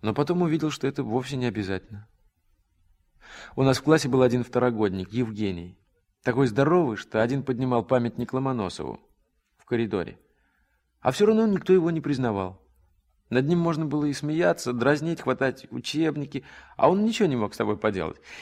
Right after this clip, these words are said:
Если он и грозил, и кричал: «Смотри у меня!», ему отвечали: «Сам у себя смотри». А если он лез драться, от него убегали, и опять почему-то все смеялись над ним, а не над тем, кто убегал. Не было никакого позора в том, чтобы от него убегать. Вот до чего он был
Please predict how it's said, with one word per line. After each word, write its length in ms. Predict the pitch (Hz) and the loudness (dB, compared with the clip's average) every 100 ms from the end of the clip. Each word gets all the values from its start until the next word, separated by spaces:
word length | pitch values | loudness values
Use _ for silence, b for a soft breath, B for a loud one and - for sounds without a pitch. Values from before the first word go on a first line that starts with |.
| B | B
Если 220 | 151 170 | 0 4
он 160 | 190 185 | 4 2
и 40 | |
грозил, 540 | 143 175 185 202 202 | 4 4 4 0 0
и 60 | 143 | 0
кричал: 420 | - 139 151 151 | -2 -4 0 0
«Смотри 440 | 127 120 - 190 208 | 2 0 2 2 2
у 80 | |
меня!», 220 | 156 117 107 | 2 2 0
ему 160 | 113 | 0
отвечали: 460 | 113 110 110 110 98 | -2 -4 -6 -4 -4
«Сам 320 | - 123 156 | 0 0 0
у 60 | 160 | 0
себя 220 | 151 160 | 0 -2
смотри». 500 | 160 160 151 147 139 b b b b _ _ _ - | -2 -4 -4 -6 -10 b b b b _ _ _ -4
А 80 | |
если 180 | 135 143 | -2 2
он 120 | 170 165 | 2 4
лез 220 | 165 156 | 2 2
драться, 360 | 156 190 - 117 | 4 2 4 0
от 100 | - | 2
него 160 | 113 | 2
убегали, 440 | 123 110 113 151 143 | 2 2 2 2 4
и 60 | |
опять 300 | 139 143 208 | 4 4 0
почему-то 360 | 208 - 156 127 | -2 -6 -6 -4
все 160 | - 190 | 0 0
смеялись 400 | 180 175 185 147 | 2 2 2 0
над 240 | 175 123 | -2 0
ним, 260 | 120 165 139 | -2 -2 0
а 80 | |
не 100 | 143 | 0
над 260 | 147 156 - | 0 -2 -4
тем, 180 | 127 95 | -4 -4
кто 180 | - 104 | -4 -4
убегал. 560 | 101 120 101 87 90 _ _ _ _ _ _ _ _ _ _ | -2 -4 -2 -6 -8 _ _ _ _ _ _ _ _ _ _
Не 240 | - 202 | -2 2
было 140 | 208 196 | 4 4
никакого 380 | 190 190 185 151 | 4 2 2 2
позора 340 | 170 151 110 | 2 2 0
в 60 | - | -2
том, 140 | 110 | -6
чтобы 200 | - 117 | -4 -4
от 80 | 123 | -2
него 180 | 139 120 | -2 -2
убегать. 460 | 120 127 104 85 | -2 0 -2 -2
Вот 540 | - - - - 147 120 | -10 -20 -14 -4 -2 0
до 100 | 120 | -4
чего 220 | 123 104 | -4 -8
он 180 | 90 90 | -8 -8
был 320 | 85 69 - | -8 -10 -16